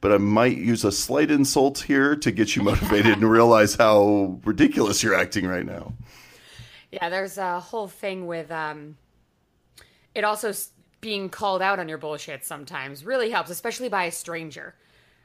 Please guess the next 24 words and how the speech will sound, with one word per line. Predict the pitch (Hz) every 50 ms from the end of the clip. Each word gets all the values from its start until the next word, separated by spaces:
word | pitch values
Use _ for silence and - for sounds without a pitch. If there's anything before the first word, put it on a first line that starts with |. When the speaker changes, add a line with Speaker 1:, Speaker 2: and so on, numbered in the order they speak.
| _ -
Speaker 2:
I | 202 196
find | 196 - - 214 202 202 202 196 190 185 180 180 175 160 180 - -
that, | 156 151 180 170 165 165 160 156 156
uh, | 156 151 147 147 143 143 143 147 151 151 -
I'll | - 170 170 170 160
be | 143 185 185
on | 180 175 170
the | 170 175
subway, | - - 330 320 226 202 180 165
for | 170 - 165
instance, | 160 147 - - 160 147 135 -
and | 170
there'll | 165 160
be | 147 170 165 160
a | 156 151 151 147 - _ _ _ _ _ _ _
child | - - - 214 196 190 180 170 165
acting | 175 165 160 - - 160 156
crazy, | 139 - - 180 175 175 170 147 147 147 143 135 - _ _ _ _ _ -
and | 180 180 175
the | 170
mom | 170 175 175 175 185 180
will | 175
be | 151 165 165
like, | 160 156 151 151 147 _ _